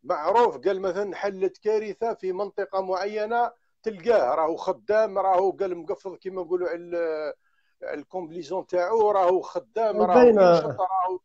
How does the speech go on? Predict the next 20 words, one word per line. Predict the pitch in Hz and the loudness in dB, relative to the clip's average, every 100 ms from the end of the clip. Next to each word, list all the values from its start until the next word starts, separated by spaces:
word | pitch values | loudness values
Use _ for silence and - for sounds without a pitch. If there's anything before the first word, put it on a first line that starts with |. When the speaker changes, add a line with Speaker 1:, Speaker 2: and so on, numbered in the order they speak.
| _ | _
Speaker 1:
يتصدق، | _ - 240 220 - | _ -8 -4 -4 -2
راهو | 185 185 170 170 | 0 2 2 2
يتحرك، | 165 - 208 220 220 - | -2 -4 -8 -6 -8 -6
راهو | 180 160 170 | -2 -2 -2
ينشط. | 226 196 214 _ _ _ _ - | -6 -6 -8 _ _ _ _ -12
تشوفوا | 214 214 196 | -6 -2 -2
في | 160 190 | -2 -6
جنازة، | 165 175 208 220 190 | -2 -2 0 -2 0
تشوفوا | 208 - 190 175 180 | -4 -4 -4 -2 0
في | 190 190 | 0 0
عرس، | 220 208 170 | -2 -4 -6
تشوفوا | - 175 175 165 | -10 -6 -4 -4
في | 190 | -4
كذا، | - 175 220 214 | -4 0 2 2
في، | - 196 185 | -2 -12 -16
في | 196 190 | -14 -8
لمة، | 220 226 220 220 | -6 -6 -2 -2
تشوفوا | 202 - 175 180 | -2 -6 -6 -6
في | 165 | -6
كذا. | 185 262 269 | -4 -2 -2